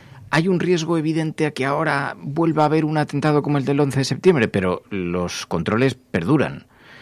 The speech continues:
Y de la misma manera, las, muchos de estas medidas que llegan, llegan para quedarse. En los aeropuertos van a empezar a tomar la temperatura.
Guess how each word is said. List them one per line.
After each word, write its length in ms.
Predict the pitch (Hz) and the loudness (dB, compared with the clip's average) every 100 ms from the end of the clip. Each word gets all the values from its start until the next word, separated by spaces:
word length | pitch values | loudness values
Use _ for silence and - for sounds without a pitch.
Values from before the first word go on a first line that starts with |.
| - - - - - - | -20 -20 -20 -20 -20 -6
Y 220 | 107 90 | -2 0
de 100 | 85 | 0
la 80 | 85 | -2
misma 300 | 101 117 117 | 0 2 2
manera, 520 | 123 135 143 156 - - _ _ | 4 4 4 0 -4 -14 _ _
las, 580 | 110 98 87 82 - - | -6 0 2 0 -4 -8
muchos 500 | 87 117 127 101 90 | 0 2 2 0 -2
de 100 | 85 | -4
estas 440 | - 98 92 87 | -4 -4 -2 -4
medidas 380 | 87 92 104 101 | -4 -2 -2 -2
que 120 | - | -4
llegan, 420 | 101 113 147 156 - 98 | -4 -2 -2 -4 -8 -6
llegan 260 | 92 123 | -2 -2
para 180 | 143 98 | -2 -4
quedarse. 460 | 85 156 98 73 - - - - - _ - _ _ _ _ | -2 -2 -4 -10 -16 -20 -20 -20 -20 _ -20 _ _ _ _
En 120 | 104 | -2
los 140 | 101 107 | 0 2
aeropuertos 440 | 101 139 139 156 | 2 4 2 2
van 140 | 127 | 2
a 20 | 117 | 2
empezar 260 | 110 113 | 0 0
a 60 | 110 | 2
tomar 240 | 113 104 | 2 2
la 140 | 104 98 | 2 0
temperatura. 580 | 95 98 90 120 151 | 2 0 2 0 0